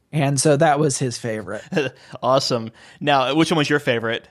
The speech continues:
Speaker 1: You know, early on, I was not that excited about Saint Petersburg,
Speaker 2: Mm-hmm.
Speaker 1: but as I was doing research for this trip, I realized how that was the spot I was looking forward to the most. And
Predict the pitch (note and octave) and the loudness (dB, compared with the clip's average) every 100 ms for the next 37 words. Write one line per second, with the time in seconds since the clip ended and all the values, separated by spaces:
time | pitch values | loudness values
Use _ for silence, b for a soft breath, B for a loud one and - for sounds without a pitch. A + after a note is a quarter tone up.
0 | _ _ F3+ G3 G3+ G#3 G3+ C#4+ F4+ G3+ | _ _ 0 2 2 0 2 2 2 0
1 | F#3 G3+ F#3 E3 D3+ E3 E3+ D#3 D#3 D#3 | 0 2 2 2 2 0 2 0 0 -2
2 | - D3+ E3 F3 D3 C3 D#3+ C3+ - C#3+ | 0 0 0 0 0 0 -2 -2 -2 0
3 | E3+ E3+ F#3 G3+ A3 G#3+ F3 E3 D3+ E3+ | 0 0 2 2 2 -2 -2 2 4 4
4 | E3 D#3 D3+ F#3 E3 C#3 D#3 - G3 F#3 | 4 2 0 0 0 0 0 0 0 -2
5 | - F#3 F#3+ - - - G3+ G3+ _ _ | 0 2 2 0 -2 0 0 0 _ _
6 | D3+ D#3 D3+ D#3 F3 D#3+ C#3+ C#3+ C#3 - | 0 2 0 0 2 2 2 0 0 -4
7 | - D#3 D3 D3 C#3+ - - D#3+ D#3 E3 | -2 2 4 4 0 -4 0 2 2 0
8 | D3+ D3+ D3 - C#3 C#3 C#3 C#3+ C#3+ D3 | -2 -2 -4 -4 -4 -2 -2 -4 -4 -6
9 | D3 D3 C#3+ C#3 C#3+ C3+ C3+ C3+ - C3+ | -8 -8 -8 -2 0 2 0 -2 -4 -2
10 | A#2 A#2+ B2 G#3 - - - b b b | -2 -2 0 0 -2 -6 -8 b b b
11 | b b b D#3 D#3 D3 D3 C#3+ C#3+ C3 | b b b 2 4 4 2 2 0 -2